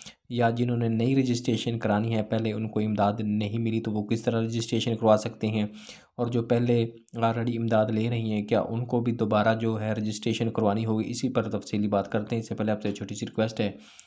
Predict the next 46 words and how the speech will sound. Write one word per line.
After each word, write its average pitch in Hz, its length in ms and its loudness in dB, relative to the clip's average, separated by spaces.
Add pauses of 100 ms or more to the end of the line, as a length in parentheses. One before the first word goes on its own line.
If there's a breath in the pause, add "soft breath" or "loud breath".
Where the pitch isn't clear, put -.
(360 loud breath)
कि 143 80 -4
अगर 127 240 4
आप 131 120 6
मेरे 123 180 -2
चैनल 120 240 0
पर 120 140 2
पहली 120 220 2
दफ़ा 120 200 0
तशरीफ़ 113 360 -6
लाएँ 113 120 0
तो 107 80 -2
मेरे 110 160 -2
चैनल 107 220 -2
को 107 120 -2
लाजमी 107 280 0
सब्सक्राइब, 107 480 -2
लाइक 107 220 0
और 107 60 -4
साथ 101 240 -4
वाले 104 160 0
बेल 101 180 -2
आइकन 101 260 -2
को 104 120 0
all 101 100 -4
पर 104 100 -4
प्रेस 110 220 -4
कर 110 140 -2
दें 104 140 0
ताकि 98 220 -2
हर 104 160 2
आने 104 180 2
वाली 104 160 0
वीडियो 101 220 -2
का 104 100 -4
नोटिफिकेशन 104 440 -4
आपको 98 240 -4
बर 101 160 -2
वक्त 104 220 -4
मिलता 104 240 -2
रहे। 104 100 0
तो 101 100 -6
चलते 95 280 -4
हैं 101 80 -2
वीडियो 92 220 0
की 92 80 -2
तरफ। 87 200 -4